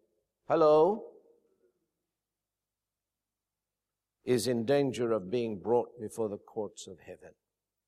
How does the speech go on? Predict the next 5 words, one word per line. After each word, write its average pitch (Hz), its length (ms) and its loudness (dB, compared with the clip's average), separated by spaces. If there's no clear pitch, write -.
You - 100 -8
know, 226 80 -6
just 180 280 -8
by 143 140 -6
calling 147 480 -2